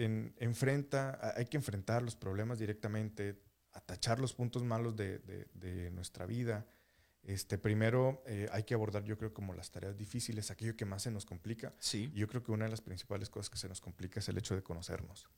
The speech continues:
Speaker 2: Exactamente.
Speaker 1: ¿no? Entonces, este, para que el recorrido, ¿sí? sea el, el, el indicado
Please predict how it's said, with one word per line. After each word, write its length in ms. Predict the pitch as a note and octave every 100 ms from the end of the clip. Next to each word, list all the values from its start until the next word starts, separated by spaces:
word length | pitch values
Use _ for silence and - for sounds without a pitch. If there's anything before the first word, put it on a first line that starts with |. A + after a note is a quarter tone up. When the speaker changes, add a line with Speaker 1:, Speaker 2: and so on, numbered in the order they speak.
| _
Speaker 2:
Exactamente. 800 | - - - C3+ - A2+ G#2 G2
Speaker 1:
¿no? 540 | - - - - -
Entonces, 520 | F#2 F#2+ F#2 G#2 G#2 - -
este, 600 | F2 F2 - E2+ E2+ F2+
para 340 | - F2 E2+
que 440 | - F2+ E2+ E2 - - _ _ _ _ _ _ _ _ - -
el 200 | F#2 E2+
recorrido, 840 | F2+ F2+ F#2 F2+ C#3+ D#3 A2+ A#2 - -
¿sí? 280 | - A2 A2
sea 300 | - G2 G2+
el, 180 | A2 -
el, 280 | F#2+ F2 E2+ - - - -
el 160 | G2+ G2
indicado 680 | G2+ F#2+ F#2+ A2+ B2 D#3